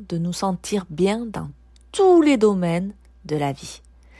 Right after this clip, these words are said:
C'est le vrai pouvoir de l'harmonie vie pro, vie perso, et tout ça en pleine conscience. Mes bonnes nouvelles pour vous, c'est quelque chose que votre calendrier ou agenda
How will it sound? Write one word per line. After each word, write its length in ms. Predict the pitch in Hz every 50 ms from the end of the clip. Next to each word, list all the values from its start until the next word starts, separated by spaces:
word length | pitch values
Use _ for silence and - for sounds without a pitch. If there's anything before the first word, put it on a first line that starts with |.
| - - -
C'est 180 | - - 208
le 120 | 190 202 202
vrai 460 | 190 190 214 202 - 226 277 320 330
pouvoir 600 | 330 - - 226 190 185 190 196 208 220 233 240
de 100 | - 196
l'harmonie 640 | 180 175 175 180 180 175 175 175 180 185 202 226 247 - _ _ 185
vie 220 | 165 175 233 247
pro, 420 | - - - - 208 202 202 226 247 _ _ _ -
vie 220 | 180 160 202 240 240
perso, 500 | - 202 180 170 - - - - 156 190 _ _ _ _ _ _ _ _ _ - -
et 100 | 190 180
tout 160 | - - 226
ça 320 | - - - 185 170 180 - _ _ _ _ _ _ _ -
en 180 | 202 180 170
pleine 540 | - _ - 185 180 180 175 180 180 175 170
conscience. 720 | - - 156 151 139 - - - - - - - - - _ _ _ _ _ _ _ _ _ _ _ _ _ _ -
Mes 100 | 175 170
bonnes 260 | 156 226 269 311 339
nouvelles 320 | 349 330 294 269 247 -
pour 140 | - 165 151
vous, 280 | 147 143 151 165 208 - _ _ _ _ _ - _ _ _ _ _
c'est 220 | - - - 208
quelque 320 | - - 285 311 - - 294
chose 320 | - - 294 320 330 -
que 100 | - -
votre 320 | 202 165 170 170 - - - _
calendrier 720 | - - 226 247 254 262 262 240 202 185 175 165 160 - 247 _ _ _ _
ou 240 | - 359 381 349 269 - _ _ _ _
agenda 460 | - 156 151 139 143 139 143 165 -